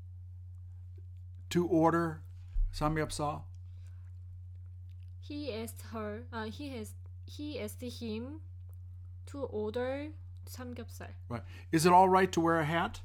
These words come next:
Speaker 2: It is all right if he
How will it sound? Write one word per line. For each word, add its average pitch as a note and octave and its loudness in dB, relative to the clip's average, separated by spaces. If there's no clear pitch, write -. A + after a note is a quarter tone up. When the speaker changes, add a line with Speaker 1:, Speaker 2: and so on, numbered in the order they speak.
Speaker 2:
It C#4+ -6
is D4 -6
all C4+ -2
right G#3 -4
if A3+ -8
he C4 -8